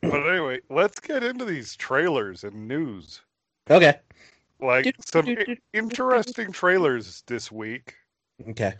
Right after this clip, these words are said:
Speaker 1: I mean, we have the Amazon original, uh, Tomorrow's War with Chris Pratt.
Speaker 2: Um,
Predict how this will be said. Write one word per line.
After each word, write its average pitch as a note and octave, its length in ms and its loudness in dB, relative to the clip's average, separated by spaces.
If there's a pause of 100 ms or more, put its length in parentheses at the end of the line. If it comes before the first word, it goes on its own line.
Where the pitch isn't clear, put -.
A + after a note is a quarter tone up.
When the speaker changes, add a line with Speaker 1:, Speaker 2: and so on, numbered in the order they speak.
(540)
Speaker 1:
I B2 100 6
mean, B2+ 300 -2
we B2+ 80 -12
have C3+ 300 0
the B2 500 2 (200)
Amazon C#3+ 400 2
original, D#3 680 0 (240)
uh, B2 400 -4
Tomorrow's C3+ 880 0
War C3+ 360 -2
with D#3 200 -6
Chris - 260 -4
Pratt. C#3+ 440 0 (3000)
Speaker 2:
Um, C3+ 760 6